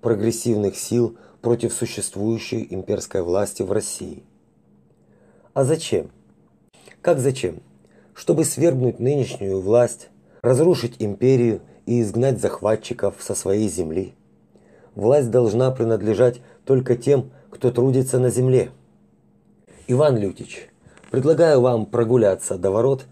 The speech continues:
и посмотреть, что происходит на улице. Для чего? Для того,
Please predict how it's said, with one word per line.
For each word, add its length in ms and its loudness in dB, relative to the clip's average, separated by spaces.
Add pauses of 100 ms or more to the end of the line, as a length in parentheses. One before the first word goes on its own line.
(220)
и 80 -2
посмотреть, 560 -2
что 240 -2
происходит 640 -2
на 100 -2
улице. 520 -8 (840)
Для 160 -2
чего? 400 -2 (1040)
Для 220 -2
того, 380 2